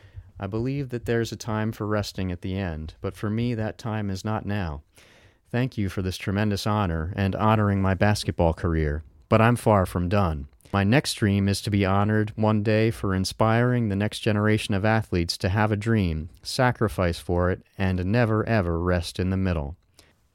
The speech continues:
Through Maggie Vision Productions, her company named for her beloved dog, she began producing the espies as well as creating innovative concepts for film, television, and digital platforms with, as the company says,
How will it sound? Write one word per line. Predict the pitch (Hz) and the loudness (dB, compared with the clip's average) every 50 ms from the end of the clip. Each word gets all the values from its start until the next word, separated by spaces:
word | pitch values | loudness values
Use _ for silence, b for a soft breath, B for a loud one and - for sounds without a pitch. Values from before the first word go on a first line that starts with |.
| _ _ _ - | _ _ _ 0
Through | - - 147 135 127 | 2 4 6 6 6
Maggie | 120 127 131 131 127 127 127 | 6 6 6 6 4 4 4
Vision | 113 123 123 110 120 113 110 | 6 4 4 6 4 2 2
Productions, | - 123 110 107 104 - - - 92 85 85 85 87 - - - _ | 2 2 4 4 2 2 0 -4 -4 -2 -2 -4 -6 -8 -12 -14 _
her | _ - 117 101 | _ -6 -6 -4
company | - - 117 107 - - 107 107 107 | -2 -2 -2 0 0 0 0 2 2
named | 101 101 101 107 104 107 104 | 2 2 2 4 2 2 0
for | - - 110 101 95 | 0 0 2 2 2
her | 101 107 98 | 2 2 0
beloved | 90 101 95 95 101 101 95 95 92 | 0 0 2 2 2 2 2 0 0
dog, | 92 110 104 101 92 90 90 87 - - _ _ _ | 2 4 4 6 4 4 2 -2 -4 -10 _ _ _
she | - - - 143 139 | -10 -4 -2 -2 0
began | 127 139 131 117 127 123 123 127 123 117 | 2 2 2 2 2 2 4 4 2 0
producing | - - 117 107 117 117 117 - 131 120 110 | 0 -2 0 2 2 2 2 2 2 0 0
the | 107 104 104 | 2 2 2
espies | 107 117 - - - 107 101 104 101 92 | 2 0 0 -2 -2 -2 0 0 0 0
as | 101 98 95 | -2 -2 -2
well | 110 117 127 127 123 | 0 2 2 4 4
as | 120 110 | 2 0
creating | - - - 117 120 123 123 123 120 120 120 | -2 -4 0 2 2 2 4 2 2 0 0
innovative | 123 127 127 120 123 127 123 113 107 | 0 0 2 2 2 2 0 0 -2
concepts | - 131 117 117 113 - - 123 107 - - | -2 -2 0 0 0 0 0 -2 -2 -2 -4
for | - - 101 90 | -4 -4 -4 -4
film, | - - - 120 120 120 120 120 117 | -2 0 2 2 4 4 2 2 0
television, | 113 - 127 117 117 117 110 110 113 107 113 107 104 | -2 0 0 2 2 2 2 0 0 0 0 0 0
and | 101 104 104 | 0 0 2
digital | 135 135 123 120 107 98 | 0 0 2 2 0 0
platforms | - - 101 90 87 - - - 98 98 98 95 95 - | 2 2 2 2 0 0 -2 -2 0 0 0 0 -2 -2
with, | 113 123 123 120 - - - - - | 0 0 0 0 -2 -10 -14 -2 0
as | 107 104 101 95 | 2 2 2 0
the | - 113 | -2 -2
company | - 123 120 110 110 98 92 | 0 0 0 0 0 -2 -2
says, | 90 - - 90 87 90 90 - | -2 0 0 0 2 0 0 -2